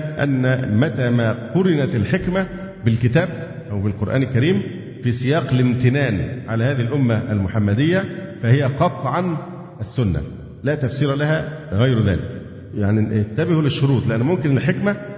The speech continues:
ترد معاني أخرى: "ويعلمه الكتاب والحكمة والتوراة والإنجيل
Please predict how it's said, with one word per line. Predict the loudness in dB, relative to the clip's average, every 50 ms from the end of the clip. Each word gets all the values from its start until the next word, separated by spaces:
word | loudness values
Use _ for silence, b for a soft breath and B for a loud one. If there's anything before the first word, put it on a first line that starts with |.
| -14 -14 -8 -4
ترد | -2 -2 0 2 2
معاني | 2 2 2 2 0 2
أخرى: | 2 2 0 2 0 0 -2 -4 -8 -10 -12 -12 -14 -16 -8 0
"ويعلمه | 2 2 4 4 4 4 4 4 4 4 4 2
الكتاب | 2 2 0 0 0 0 0 2
والحكمة | 0 0 2 0 0 2 4 2 4 4 4 2
والتوراة | 2 0 0 -4 -2 -2 -2 0 0 -2 -2
والإنجيل | -2 -2 -2 -2 0 0 2 2 0 0